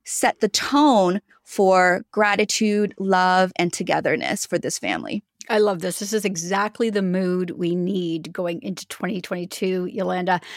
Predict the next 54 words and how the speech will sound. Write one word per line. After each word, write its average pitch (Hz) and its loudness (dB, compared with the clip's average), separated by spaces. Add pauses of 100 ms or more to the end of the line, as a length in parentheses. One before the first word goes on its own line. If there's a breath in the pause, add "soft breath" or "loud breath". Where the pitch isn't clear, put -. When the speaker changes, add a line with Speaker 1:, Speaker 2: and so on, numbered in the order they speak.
(280 loud breath)
Speaker 2:
Uh, 233 2 (120)
thank 233 2
you 381 -2
for 320 0
joining 214 4
me 208 0
today. 190 4
So 196 -2
let's, 196 0 (120)
uh, 214 4
recap 202 2
where 190 -2
people 277 -4
can 262 -2
find 220 0
out 208 -2
more 180 0
about 180 -4
the 175 -2
event, 226 2
where 180 -2
they 165 -6
can 165 -6
sign 175 -2
up. 220 2 (320 loud breath)
Uh, 185 4
we're 208 4
gonna 226 2
give 190 2
away, 190 2
uh, 180 0
a 190 -12
ticket - -4
to 196 -4
one 185 -2
family, 220 2 (300 loud breath)
uh, 175 0
to 208 -4
join 196 0
you, 254 4
and 196 -2
we'll 196 4
Speaker 1:
Yes. 185 0
Speaker 2:
run 214 4
that 202 2
on 196 0
our 180 -4
Instagram 196 -2
account 220 -2
on 185 0
What - -4
She - -6
Said 165 -4
Talk. 202 2